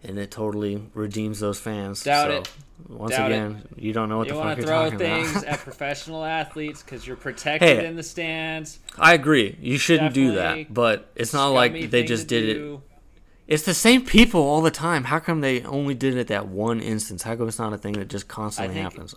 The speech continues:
Speaker 1: Maybe it's because something happened that nobody's talking
Speaker 2: Yeah,
Speaker 1: about.
Speaker 2: well, there's a reason why we're not talking about it. Probably didn't happen, so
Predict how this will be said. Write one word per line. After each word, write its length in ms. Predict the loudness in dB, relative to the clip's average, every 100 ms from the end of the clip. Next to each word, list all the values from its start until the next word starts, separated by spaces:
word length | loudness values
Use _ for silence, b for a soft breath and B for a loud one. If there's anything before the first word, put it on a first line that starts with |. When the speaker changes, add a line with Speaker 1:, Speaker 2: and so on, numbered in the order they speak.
| -14
Speaker 1:
Maybe 300 | -2 0 0
it's 120 | -2 -4
because 280 | -6 -6
something 380 | -4 -4 -2 -4
happened 500 | -2 -2 -2 -6 -6
that 300 | -6 -8 -8
nobody's 320 | -6 -4 -4 -6
talking 320 | -6 -4 -2
Speaker 2:
Yeah, 220 | -2 -4
Speaker 1:
about. 120 | -6 -6
Speaker 2:
well, 240 | -4 -6 -6
there's 200 | -8 -8
a 40 |
reason 280 | -8 -8 -6
why 100 | -8
we're 80 | -8
not 140 | -10 -10
talking 320 | -12 -14 -14
about 280 | -12 -10 -8
it. 200 | -10 -12
Probably 220 | -8 -8
didn't 200 | -8 -10
happen, 420 | -8 -10 -10 -14 -14
so 380 | -14 -12 -12